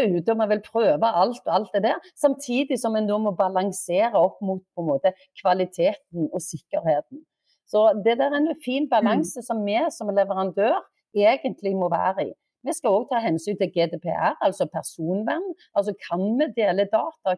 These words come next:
Speaker 1: Hvordan gjøres dette? Eh, så, eh, balansen mellom på en måte å skape den der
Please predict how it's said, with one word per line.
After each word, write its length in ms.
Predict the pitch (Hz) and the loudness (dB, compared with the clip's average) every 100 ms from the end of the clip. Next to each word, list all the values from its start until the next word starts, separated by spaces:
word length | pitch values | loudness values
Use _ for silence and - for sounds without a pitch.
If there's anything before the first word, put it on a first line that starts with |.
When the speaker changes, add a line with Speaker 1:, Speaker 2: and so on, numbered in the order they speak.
| - | -4
Speaker 1:
Hvordan 400 | 175 220 208 180 | -10 -6 -2 -2
gjøres 520 | 160 156 180 - - | 0 0 -2 -6 -10
dette? 360 | 269 - _ 320 403 _ _ _ _ | -12 -16 _ -14 -14 _ _ _ _
Eh, 80 | 208 | -6
så, 240 | 214 277 294 - _ _ | 0 0 0 -6 _ _
eh, 100 | - | -4
balansen 840 | 214 247 240 233 330 359 - 233 220 | 2 0 2 0 0 -2 -4 -2 2
mellom 580 | 208 233 254 220 220 208 | 2 2 2 0 0 -4
på 80 | |
en 80 | 208 | -2
måte 180 | 165 170 | -2 -4
å 60 | 233 | -8
skape 800 | - - 170 143 139 147 233 | -6 0 2 2 -2 -4 -2
den 200 | 214 170 | 0 0
der 220 | 165 208 | 0 0